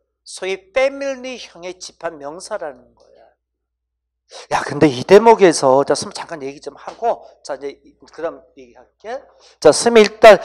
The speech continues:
패밀리형이라는 게 사회 조직이라 그랬잖아.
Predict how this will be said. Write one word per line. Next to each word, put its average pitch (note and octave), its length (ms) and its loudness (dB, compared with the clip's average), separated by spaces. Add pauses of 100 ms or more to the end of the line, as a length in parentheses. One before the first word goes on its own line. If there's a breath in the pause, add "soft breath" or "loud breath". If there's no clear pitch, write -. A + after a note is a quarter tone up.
(180 loud breath)
패밀리형이라는 A#3 880 2
게 G3 60 -2
사회 G#3 260 -4
조직이라 G3+ 540 -8
그랬잖아. B2 920 -16